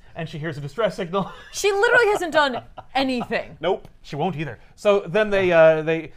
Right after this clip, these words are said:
Speaker 1: you know, Hal's like, "I can get there faster, so just give me the coordinates and I'll put it in my ring and we'll, and I'll go and I'll meet you there."
Speaker 3: Okay.
Speaker 1: And, uh,
Speaker 3: He can go faster than warp speed?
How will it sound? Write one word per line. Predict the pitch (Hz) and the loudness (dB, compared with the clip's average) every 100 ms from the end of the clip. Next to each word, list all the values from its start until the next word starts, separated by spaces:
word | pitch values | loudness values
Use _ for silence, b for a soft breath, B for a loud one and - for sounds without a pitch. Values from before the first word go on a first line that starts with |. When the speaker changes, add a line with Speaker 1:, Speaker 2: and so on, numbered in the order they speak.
| b | b
Speaker 1:
you | - | -10
know, | 156 143 | -8 -8
Hal's | 147 180 180 156 | -4 -2 -2 0
like, | 156 | 0
"I | 165 | 0
can | 160 | -4
get | 156 | -6
there | 151 | -6
faster, | 196 196 180 190 | -4 -4 -4 -8
so | 165 156 | -12 -12
just | 143 | -12
give | |
me | 156 | -12
the | 139 | -10
coordinates | 175 165 151 143 | -6 -6 -6 -12
and | 147 | -12
I'll | 131 | -10
put | 156 | -12
it | 139 | -12
in | |
my | 135 | -14
ring | 120 120 117 | -14 -14 -14
and | 107 | -14
we'll, | 107 - | -18 -16
and | 113 | -12
I'll | 110 | -12
go | 135 147 131 | -8 -8 -8
and | 127 | -8
I'll | 113 | -12
meet | 123 | -14
you | 113 | -14
there." | 117 101 87 - _ _ 101 | -12 -12 -14 -20 _ _ -20
Speaker 3:
Okay. | 101 | -10
Speaker 1:
And, | 127 127 127 | -6 -6 -6
uh, | 131 123 120 120 b b b _ | -4 -2 -4 -10 b b b _
Speaker 3:
He | 160 | -14
can | 170 | -8
go | 160 | -6
faster | 147 156 165 | -4 -4 -4
than | 135 107 | -10 -10
warp | 120 151 | -10 -10
speed? | - 214 220 233 208 | -12 -16 -14 -14 -18